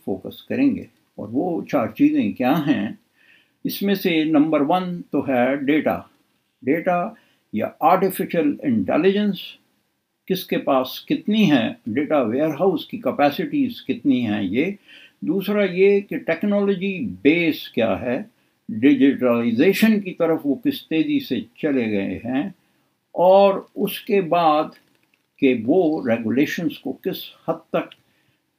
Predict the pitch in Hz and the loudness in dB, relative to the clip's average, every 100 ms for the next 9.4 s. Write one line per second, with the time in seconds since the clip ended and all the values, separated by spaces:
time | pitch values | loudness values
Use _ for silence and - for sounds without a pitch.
0 | _ 180 175 156 120 123 110 113 107 123 | _ -6 2 2 2 0 0 -2 -2 -2
1 | 98 135 165 277 - 247 185 - _ - | -2 0 -2 -2 -6 -4 -4 -6 _ -6
2 | 185 - - - 147 139 147 143 139 - | -6 -6 -16 -10 -2 -2 0 -2 -4 -10
3 | 170 - 165 156 127 104 131 113 101 151 | -10 -8 -8 -4 -4 -4 -4 -4 -2 -2
4 | 147 - 117 - 147 107 113 98 117 - | -4 -6 -6 -2 -2 0 -2 -4 -4 -10
5 | _ _ _ 101 113 110 110 156 - 151 | _ _ _ -2 0 0 -2 -2 0 -2
6 | 131 - - 104 113 127 - - 175 - | -2 -8 -6 -2 -2 -4 -6 -14 -12 -4
7 | 143 123 123 120 123 120 - - - 104 | -4 -2 -6 -8 -8 -8 -10 -14 -6 -6
8 | - 110 104 104 101 95 92 - - 127 | -2 -2 -2 -2 -4 -4 -6 -8 -6 -6
9 | - 98 - | -4 -8 -8